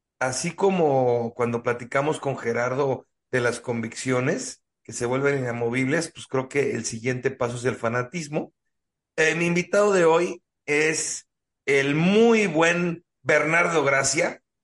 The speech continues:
Bernardo Gracia, eh, tiene treinta y tres años, tiene diez años de experiencia trabajando en diferentes cosas relacionadas con la música y el espectáculo.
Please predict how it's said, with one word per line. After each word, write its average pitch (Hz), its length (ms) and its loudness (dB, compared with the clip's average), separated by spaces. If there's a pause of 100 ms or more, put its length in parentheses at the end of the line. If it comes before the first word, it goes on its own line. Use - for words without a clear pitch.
(600)
Bernardo 170 480 2
Gracia, 185 800 2 (300)
eh, 131 520 4
tiene 143 420 2
treinta 117 260 -2
y 117 100 -4
tres 131 240 -2
años, 139 540 -4 (680)
tiene 156 320 2
diez 156 280 0
años 147 300 2
de 139 60 4
experiencia 139 1000 0 (540)
trabajando 147 500 2
en 170 60 2
diferentes 156 460 -2
cosas 151 320 -2
relacionadas 135 480 0
con 131 180 -2
la 123 80 0
música 135 520 -2
y 127 120 0
el 117 80 -2
espectáculo. 139 880 -4